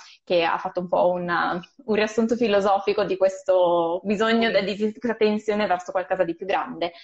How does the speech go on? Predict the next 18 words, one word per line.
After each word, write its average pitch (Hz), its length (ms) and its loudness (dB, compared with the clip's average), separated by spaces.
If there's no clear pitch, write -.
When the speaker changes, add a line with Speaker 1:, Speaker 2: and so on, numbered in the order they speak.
Speaker 1:
e 220 100 -8
che 196 120 -2
poi 175 180 2
è 175 60 -2
quello 165 200 2
che 165 100 -10
noi 165 140 -10
trasformiamo 156 960 -4
nella, 151 400 -6
nella 160 220 -4
religione. 165 540 -2
Però 180 180 0
ecco, 170 460 -4
mm, 156 220 -10
anche 190 340 -2
costruita 175 600 -2
dall'uomo 165 540 0
poi, 160 300 -2